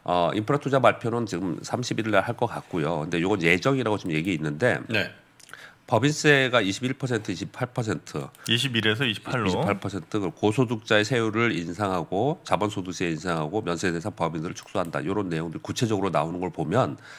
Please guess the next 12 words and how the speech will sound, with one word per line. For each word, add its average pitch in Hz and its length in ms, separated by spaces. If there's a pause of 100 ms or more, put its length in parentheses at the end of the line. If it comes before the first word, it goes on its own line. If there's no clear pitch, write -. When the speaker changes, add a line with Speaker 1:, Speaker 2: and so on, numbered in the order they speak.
(280)
Speaker 1:
어, 76 360
발표 - 300
좀 87 180
될 80 140
것 - 140
같습니다. 76 500
근데 80 240
요 113 160
내용들이 95 480
나오면 87 480 (220)
시장에는 135 720
악재이거든요. 82 1000